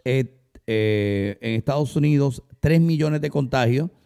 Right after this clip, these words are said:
Quiere decir que cien millones parece que, parece que cien millones van a dar, eh, de cien millones de vacunas, Carlos.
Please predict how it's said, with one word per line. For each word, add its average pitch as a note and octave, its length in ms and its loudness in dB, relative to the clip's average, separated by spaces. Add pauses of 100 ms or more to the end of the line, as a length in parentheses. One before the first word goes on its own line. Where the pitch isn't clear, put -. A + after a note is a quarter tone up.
(360)
Quiere A#2 180 -2
decir B2+ 200 -4
que D#3 140 -2
cien C3 240 0
millones C#3+ 380 0
parece A#2 440 -4
que, G#2 520 -4
parece A#2+ 320 -6
que E3+ 340 -8
cien D3 160 -4
millones D#3 340 -2
van C3 220 -4
a C3 80 -6
dar, B2+ 220 -4
eh, D2 440 -10
de E2 400 -8
cien A#2 220 -4
millones C3 300 -4
de B2 80 -2
vacunas, A2 480 -6 (360)
Carlos. D2+ 540 -10